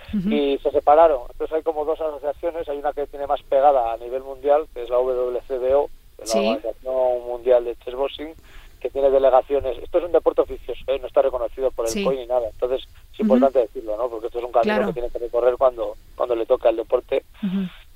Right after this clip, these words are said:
Speaker 2: Y tiene delegaciones en Rusia, en Inglaterra, en Inglaterra no, perdón, en Rusia, en Francia, en Finlandia, en Italia, en Grecia, y luego también hay, hay clubes y hay federaciones en América, en varios países de América, en Estados Unidos, en Argentina,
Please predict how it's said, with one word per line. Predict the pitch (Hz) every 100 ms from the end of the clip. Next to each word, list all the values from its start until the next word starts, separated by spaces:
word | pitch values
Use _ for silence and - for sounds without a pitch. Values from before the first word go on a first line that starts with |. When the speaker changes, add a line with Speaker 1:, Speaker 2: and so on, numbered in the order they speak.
| -
Speaker 2:
Y | 160 143 139 139 135
tiene | 147 147
delegaciones | 147 147 139 143 147 139
en | 143
Rusia, | - 113 - 131 135 131
en | 135 139
Inglaterra, | 139 135 127 113 120 127
en |
Inglaterra | 131 120 - 127
no, | 127
perdón, | 131 127 131 139
en | 131
Rusia, | 139 - 139
en | 135
Francia, | 135 135 - 139 135
en | 135
Finlandia, | - 139 135 135 139 135 139 135 143
en | 139 131 131 131 131 131 135 131
Italia, | 131 147 143 139 135 135 - - - - -
en | 139
Grecia, | 135 139 - 135 135 127
y |
luego | 131 135 139
también | 131 139 139 -
hay, | 147 139 135 131 131 131 135
hay | 139 135
clubes | - 151 131 120 - -
y | 131
hay | 131
federaciones | 131 127 123 143 127 - -
en |
América, | 117 131 135 127
en | 120
varios | 123 120
países | 123 120
de | 117
América, | 127 131
en | 113
Estados | - 113
Unidos, | 120 147 135 123
en | 120
Argentina, | 113 117 - 143 120